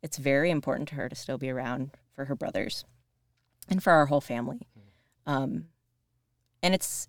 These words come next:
Speaker 1: it's not easy to add a kid to your family through the foster system, no matter how old they are. Um, but if they're a teenager, if they've been in the system for years,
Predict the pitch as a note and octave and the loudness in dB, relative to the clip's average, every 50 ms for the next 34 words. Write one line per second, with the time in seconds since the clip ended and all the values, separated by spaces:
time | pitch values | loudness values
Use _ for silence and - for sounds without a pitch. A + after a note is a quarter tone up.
0 | _ - F#3 - - G#3+ A3 A#3+ A#3+ - _ _ _ _ _ _ - D#3+ D#3+ D#3 | _ -4 -2 2 4 6 6 6 6 4 _ _ _ _ _ _ 2 2 2 4
1 | G3+ G#3+ B3+ C4+ - _ _ _ _ _ _ - - - F3 E3+ E3+ F3 - - | 4 2 0 0 -2 _ _ _ _ _ _ -2 2 6 8 8 8 6 6 2
2 | F#3 E3 D#3+ E3 E3 D#3+ E3+ D#3 D#3 D#3 D#3 - E3 D3 D3 C#3 C3+ C3 - - | 0 2 2 2 2 2 2 2 2 2 0 0 -2 -2 -2 -2 -2 -2 -2 -4
3 | D#3 - - D#3+ D#3 - - E3 E3 E3 D#3 C#3+ C3+ C#3 - - C#3+ C3+ C#3+ D#3 | -4 -4 -4 -6 -4 -4 -2 -2 0 2 2 2 0 0 -2 -2 0 2 2 2
4 | F3+ F3+ F#3+ G3 G#3+ A#3 C4+ - _ _ _ _ _ _ _ _ _ _ _ _ | 2 2 4 4 4 4 0 -4 _ _ _ _ _ _ _ _ _ _ _ _
5 | _ _ - D#3 D#3+ D#3 D3 C#3+ D3 C#3 C#3 C#3+ - - _ _ D#3+ - - - | _ _ 4 8 8 10 10 10 8 6 4 2 -2 -8 _ _ 2 4 4 4
6 | D#3 - - E3 D#3 D3+ C#3 - - D#3+ - - - C#3 C3+ C#3 C#3+ F3 F3+ G3 | 2 4 6 6 6 6 6 4 0 -4 -2 0 2 2 2 2 2 2 0 0
7 | G#3 - _ _ _ _ _ _ _ _ - C#3+ - - C#3+ C#3+ C3+ - _ - | -2 -4 _ _ _ _ _ _ _ _ -14 -8 -2 -2 0 0 -2 -6 _ -4
8 | C3+ C3 C3 C3+ C#3 C#3+ C#3+ - - D3 - - - D#3+ E3+ F3 E3+ - F3 E3+ | -2 0 2 2 2 0 0 -2 -4 -4 -4 -4 -4 -4 -2 -4 -2 -2 -2 -2
9 | D#3 C3+ B2 - - A3 - - - | 0 0 -2 -2 -4 -4 -6 -8 -12